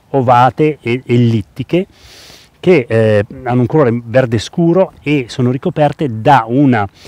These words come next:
eh, tomentosità che quando la foglia diventa,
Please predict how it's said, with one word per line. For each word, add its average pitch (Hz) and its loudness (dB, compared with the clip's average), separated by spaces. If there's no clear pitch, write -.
eh, 113 -2
tomentosità 135 0
che 127 -10
quando 151 0
la 117 0
foglia 101 -2
diventa, 107 -2